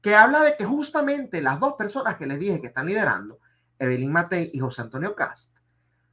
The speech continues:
no reflejan lo que la mayoría de los chilenos quieren, sino que, por el contrario, están buscando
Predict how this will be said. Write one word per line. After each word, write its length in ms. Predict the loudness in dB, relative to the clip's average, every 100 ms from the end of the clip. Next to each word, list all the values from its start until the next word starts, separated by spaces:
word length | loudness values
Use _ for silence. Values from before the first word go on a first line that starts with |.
| -2
no 220 | 4 4
reflejan 800 | 4 0 2 2 2 0 -6 -10 _ _ _ _ _ _ _ _ _ -4
lo 260 | 2 2 2
que 160 | 0
la 160 | 6 6
mayoría 360 | 6 2 0 -2
de 80 |
los 140 | -2 -4
chilenos 340 | -4 -4 -6
quieren, 340 | -8 -14 -14 _ _ _ _ _ _ _ _ -10
sino 380 | -4 0 0
que, 340 | 0 -2 -2 -12 _
por 160 | -2 -2
el 80 | 0
contrario, 640 | -2 0 2 2 -2 -14 _ _ _ _ _ _ _ _ -8
están 320 | -2 0 0
buscando 720 | -4 2 2 2 -2 -6